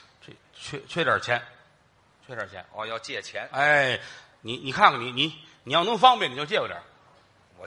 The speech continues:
Speaker 2: 借钱，
Speaker 1: 啊，
Speaker 2: 打我这儿你是费劲了。
Speaker 1: 往，往多了说啊，
Speaker 2: 啊。
Speaker 1: 十个亿、八个亿的啊，不嫌多。往少
Speaker 2: 我嫌多。
Speaker 1: 这不，这打比方嘛，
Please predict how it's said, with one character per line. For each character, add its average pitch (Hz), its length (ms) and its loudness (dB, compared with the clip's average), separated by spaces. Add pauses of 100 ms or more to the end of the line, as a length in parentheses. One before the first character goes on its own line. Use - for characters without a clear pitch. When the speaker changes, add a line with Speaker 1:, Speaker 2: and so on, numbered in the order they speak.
Speaker 2:
借 190 260 -6
钱， 156 380 -2
Speaker 1:
啊， 113 240 2
Speaker 2:
打 160 140 4
我 98 320 0
这 156 60 -2
儿 147 100 0
你 107 140 -10
是 117 120 -14
费 104 200 -14
劲 98 120 -16
了。 90 100 -16
Speaker 1:
往， 180 120 2
往 160 100 -8
多 262 180 2
了 165 120 4
说 160 200 2
啊， 110 180 4
Speaker 2:
啊。 - 20 -2
Speaker 1:
十 123 280 0
个 233 120 -4
亿、 185 160 -4
八 185 200 8
个 214 120 4
亿 208 180 6
的 110 100 8
啊， 98 240 10 (200)
不 151 120 -8
嫌 185 220 4
多。 208 180 -2 (600)
往 196 160 6
少 160 80 12
Speaker 2:
我 202 100 12
嫌 311 340 10
多。 269 320 6 (1700)
Speaker 1:
这 - 80 -8
不， 110 80 -8
这 113 120 -8 (180)
打 156 160 6
比 120 300 -6
方 208 160 2
嘛， 180 260 6